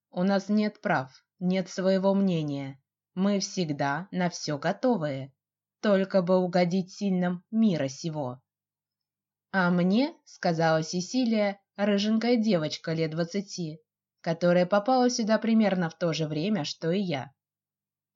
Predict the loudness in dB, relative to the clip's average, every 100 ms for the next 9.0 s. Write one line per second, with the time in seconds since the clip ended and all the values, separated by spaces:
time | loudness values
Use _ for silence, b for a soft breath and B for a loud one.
0 | _ 2 4 2 0 0 2 2 0 -2
1 | -2 -2 2 2 4 4 2 -2 -2 -2
2 | -2 -2 -2 -4 -6 _ _ _ _ _
3 | 0 2 4 2 2 2 0 -2 0 2
4 | 2 2 2 4 4 4 2 -4 -2 -4
5 | -6 -8 -6 -6 -6 -10 -12 _ _ _
6 | _ _ _ _ _ -8 -2 -2 0 0
7 | 0 4 4 4 4 2 2 2 4 4
8 | 2 0 0 -4 -6 -4 -4 -6 -12 _